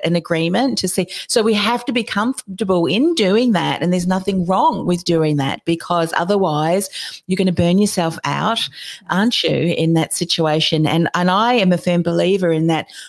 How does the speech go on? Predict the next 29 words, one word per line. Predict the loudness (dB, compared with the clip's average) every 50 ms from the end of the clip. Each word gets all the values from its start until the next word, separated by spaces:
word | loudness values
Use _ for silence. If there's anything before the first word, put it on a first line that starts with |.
| _
where | -2 0 0 2
it's | 0 0 0
showing | 0 0 0 2 2 2 2
up | 0 0 0 0
in | 0 0 2
one | 0 2 2 2
area | 2 2 2 0 0 0 0 0
of | -2 -2 -2
your | -2 -2 0
life, | 0 -2 -2 -2 -2 -4 -4 -6 -8
it's | -10 -10 -10
probably | -6 -4 -2 0 0 2 2 0 0
showing | 0 -2 -2 0 0 2 2 0
up | 0 0
in | -2 -2 -2
other | -4 -2 -2 -2 -2 -2
areas | -2 0 0 0 0 0 -2 -2 -4
of | -6 -4
your | -2 -2 -2 -2
life | -2 -2 -4 -4 -6 -6 -6
too. | -2 0 0 2 2 0 -2 _ -12 -16 -14 -14 -16 -16 -10 -2
And | 0 2 4
I | 4
know | 4 4 4 2
as | 0 0
Christians, | -2 -2 -2 0 0 0 0 0 0
often | 0 -2 -2 -2 0 2
we | 2 0
feel, | 0 -2 -2 0 2 2 2 0 -2 -4